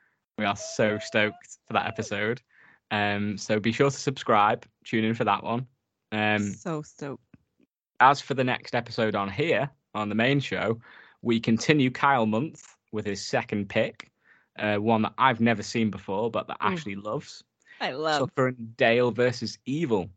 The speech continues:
Speaker 1: So if you're a fan of that movie, make sure you tune in for that one.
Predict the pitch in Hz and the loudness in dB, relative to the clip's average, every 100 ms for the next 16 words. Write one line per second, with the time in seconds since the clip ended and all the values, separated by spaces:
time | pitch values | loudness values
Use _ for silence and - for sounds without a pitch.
0 | _ _ _ _ _ _ - - 107 107 | _ _ _ _ _ _ -16 -8 -2 0
1 | - 107 107 104 101 117 117 120 113 117 | 0 -4 -2 -4 -2 0 2 2 0 -2
2 | 123 131 113 - - 101 101 - 110 104 | 0 0 -2 -4 -6 -6 -8 -6 -2 -2
3 | 104 104 101 117 147 214 | -2 -4 0 0 4 2